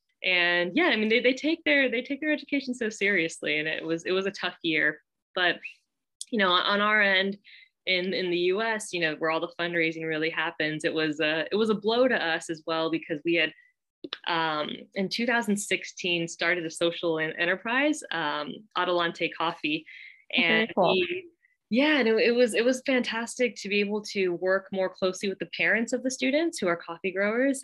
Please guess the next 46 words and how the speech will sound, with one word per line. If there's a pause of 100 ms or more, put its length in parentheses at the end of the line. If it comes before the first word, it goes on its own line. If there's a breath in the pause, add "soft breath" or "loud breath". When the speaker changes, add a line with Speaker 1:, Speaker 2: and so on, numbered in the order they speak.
Speaker 1:
and
be
able
to (100)
purchase
coffee
directly
from
them (400 loud breath)
and
export
it
here
to
the
U
S,
where
we
were
selling, (720)
um,
significant
amount
of
coffee,
um, (120)
to
some
of
the
big
tech
companies
here
in
the
Bay
Area
as
a
Speaker 2:
Oh,
Speaker 1:
way
Speaker 2:
that's
Speaker 1:
to
Speaker 2:
awesome.